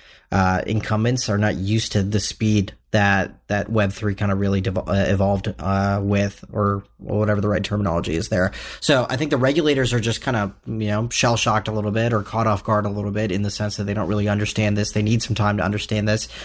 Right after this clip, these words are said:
And I think we're starting to get to the, the beginning of that right now.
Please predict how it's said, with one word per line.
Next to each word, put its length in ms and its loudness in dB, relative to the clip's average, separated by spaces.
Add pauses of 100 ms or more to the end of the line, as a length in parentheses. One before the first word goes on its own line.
(120)
And 120 2
I 40 2
think 140 -2
we're 100 0
starting 480 2
to 100 -4
get 220 -4
to 80 -8
the, 200 -2
the 140 -6
beginning 340 -4
of 120 -6
that 360 -4
right 200 -2
now. 340 -6